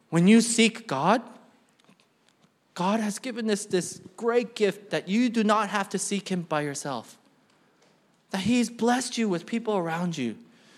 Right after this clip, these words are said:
so that you can seek God together. Seek him together. When you go to God, you look at the people to your left and to your right, to, behind you, and you go, "Let's,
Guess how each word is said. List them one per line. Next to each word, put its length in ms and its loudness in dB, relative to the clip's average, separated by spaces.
so 160 2
that 140 6
you 280 8
can 220 0
seek 520 2
God 360 2
together. 500 0
Seek 380 4
him 220 2
together. 440 0
When 280 4
you 200 8
go 260 12
to 140 -2
God, 420 8
you 280 8
look 480 6
at 140 6
the 100 6
people 320 2
to 140 0
your 100 10
left 320 4
and 140 -2
to 100 0
your 160 2
right, 320 6
to, 180 -10
behind 640 -2
you, 160 0
and 120 2
you 120 0
go, 160 4
"Let's, 560 4